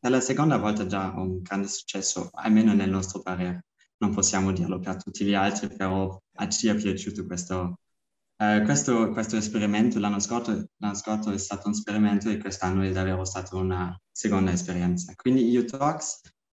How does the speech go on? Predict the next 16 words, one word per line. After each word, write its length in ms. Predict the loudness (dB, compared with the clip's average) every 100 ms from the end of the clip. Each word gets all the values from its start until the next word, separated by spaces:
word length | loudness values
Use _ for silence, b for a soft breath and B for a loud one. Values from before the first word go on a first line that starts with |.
| _
è 160 | -2 0
stata 340 | 2 0 0
questa 280 | -2 0 0
esperienza 440 | 0 0 -2 -2
che 120 | -2 -2
abbiamo 260 | 0 0
fatto 300 | -2 -6 -6
con, 360 | 0 0 2 -2 -6 -8 -8
co-organizzato 840 | -2 2 4 4 2 0 -2 0 0
noi 380 | 0 2 2
insieme 400 | 0 0 -2 -2
dall'Istituto 1040 | -2 -4 -6 -10 -10 -12 -6 -2 0 -2 -6 _
Pon-, 220 | -6 -4
da 140 | -4 -4
Ponte 260 | -2 -2
Europa, 580 | 0 0 0 0 -2 -4